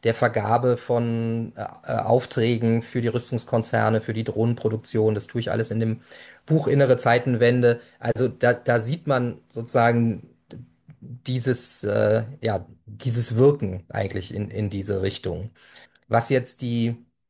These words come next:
auch die, die Bundesrepublik und Europa anbelangt, ist also, glaub ich, die, das Ziel, ähm, also oder das Ziel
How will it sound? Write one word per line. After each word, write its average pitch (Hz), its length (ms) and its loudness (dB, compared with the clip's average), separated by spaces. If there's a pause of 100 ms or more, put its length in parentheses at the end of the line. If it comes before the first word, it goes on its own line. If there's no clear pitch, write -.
(460)
auch 120 120 0
die, 117 300 -2
die 120 120 -4
Bundesrepublik 143 720 2
und 120 260 0
Europa 123 380 0
anbelangt, 139 600 0
ist - 640 -8
also, 123 420 2
glaub 113 280 2
ich, 127 160 -6
die, 117 340 -4
das - 360 -4
Ziel, 156 680 0 (400)
ähm, 120 320 2
also 131 180 2
oder 117 160 2
das 113 240 2
Ziel 190 460 2